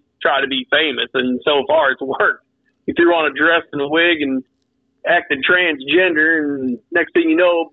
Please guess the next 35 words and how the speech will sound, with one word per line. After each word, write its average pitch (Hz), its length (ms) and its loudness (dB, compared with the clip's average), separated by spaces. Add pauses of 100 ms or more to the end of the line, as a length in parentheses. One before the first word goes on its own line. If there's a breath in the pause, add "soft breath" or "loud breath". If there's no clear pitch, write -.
Bud 170 160 2
Light 170 340 0
signs 165 280 2
a 139 40 -2
deal 160 340 0
with 147 180 2
him 160 180 -2
and 131 260 -4 (480)
puts 190 180 -2
his 147 160 -6
face 175 280 0
on 156 160 -2
a 127 60 -6
can, 165 520 2
or, 135 420 2 (600)
and 147 100 2
I 131 140 0
think 165 180 -2
that 165 140 0
was 147 120 -4
his 151 240 0
ticket 175 260 -2
to 127 140 -10
fame. 139 400 0
I 156 140 0 (160)
think 226 240 0 (1000)
we'll 180 120 2
have 185 140 -2
to 180 40 -2
wait 185 240 0
and 143 100 -10 (100)
see, 170 340 2
but 151 160 2
in 156 140 0
a 143 280 0